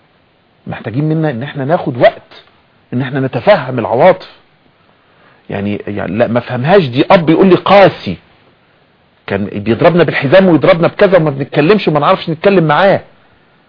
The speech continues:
يا أخي، ده أنت مفتقد أقصى ما يمكن من عاطفة تحسسك بكينونتك كبني آدم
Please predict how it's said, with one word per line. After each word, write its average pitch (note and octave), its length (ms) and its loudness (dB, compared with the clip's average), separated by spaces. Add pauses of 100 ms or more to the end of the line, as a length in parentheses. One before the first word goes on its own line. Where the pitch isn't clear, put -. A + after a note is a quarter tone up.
(300)
يا - 120 4
أخي، F#3+ 160 2
ده D#3 100 2
أنت D#3 160 -2
مفتقد D3+ 520 0 (140)
أقصى - 520 0
ما B2 280 2
يمكن D#3+ 580 2
من C3 100 0
عاطفة C#3+ 600 0 (320)
تحسسك F3 520 -2 (120)
بكينونتك D#3+ 720 2
كبني D3+ 400 2
آدم D3+ 420 4